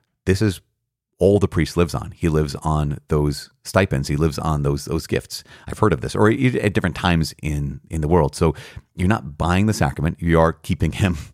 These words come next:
<laughs> fed and keeping him clothed, hopefully keeping him in, in, with a roof over his head. But for me, a lot of times couples will say, "Okay, well, how much do we owe you?" The answer, of course, is zero. At the same time, there is a policy at times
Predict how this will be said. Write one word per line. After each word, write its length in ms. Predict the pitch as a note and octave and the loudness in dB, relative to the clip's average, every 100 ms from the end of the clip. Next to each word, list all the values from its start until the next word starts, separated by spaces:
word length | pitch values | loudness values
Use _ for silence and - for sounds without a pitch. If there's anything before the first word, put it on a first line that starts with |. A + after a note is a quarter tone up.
| _ | _
<laughs> 200 | _ _ | _ _
fed 340 | F#2+ D2 C#2+ | 0 2 0
and 140 | C#2+ - | -6 -10
keeping 240 | C#2+ D2+ | -6 -4
him 140 | D2 | -4
clothed, 360 | C#2 F#2+ D#2 - | 0 2 2 0
hopefully 400 | - - C#2+ C#2+ | -6 -4 -4 -4
keeping 320 | - D#2 D2 | -4 -4 -2
him 200 | D2 C#2+ - - _ | -2 -4 -8 -20 _
in, 200 | - D#2 - | -4 -4 -4
in, 160 | E2+ E2 | -4 -4
with 180 | D#2+ D#2 | -2 0
a 40 | |
roof 200 | D#2 F2+ | 2 2
over 180 | D2+ C2+ | 2 -2
his 120 | C#2 | -4
head. 200 | C2+ B1+ - - - _ _ _ _ - | -6 -8 -10 -20 -20 _ _ _ _ -2
But 140 | E2 - | -2 2
for 100 | F#2 | 2
me, 300 | E3 D2+ D2 | 4 0 -2
a 80 | |
lot 100 | D#2+ | 0
of 80 | D2+ | 0
times 300 | D#2 D2+ - - | 0 -2 -4 -6
couples 280 | E2 D2 C#2+ | -4 -2 -2
will 100 | D2 | -2
say, 300 | - C2+ B1+ | -2 -2 -4
"Okay, 160 | - D#2 | -6 -6
well, 80 | C2 | -2
how 80 | E2+ | -2
much 120 | D#2+ | -2
do 100 | E2 | -2
we 40 | |
owe 80 | D2 | 0
you?" 220 | C#2+ C2+ - | -2 -2 -6
The 140 | E2 | 0
answer, 200 | E2+ E2 | 0 2
of 100 | D#2 | -2
course, 280 | - C2+ - _ | 0 -4 -4 _
is 220 | D#2 C#2 - | -8 -8 -8
zero. 360 | C#2 C#2 B1+ C#2 _ - _ | -6 -4 -4 -8 _ -20 _
At 80 | - | -8
the 80 | D2 | -2
same 180 | G2+ G2 | 0 2
time, 240 | D2+ G2 _ _ - | 0 -2 _ _ 0
there 120 | E2+ | 2
is 60 | E2 | 2
a 60 | |
policy 540 | - C#2+ C#2 - G#2 C3 - | -2 -2 -4 -2 -4 -4 -8
at 80 | F2 | -10
times 400 | D2 C#2 C#2+ | -4 -4 -4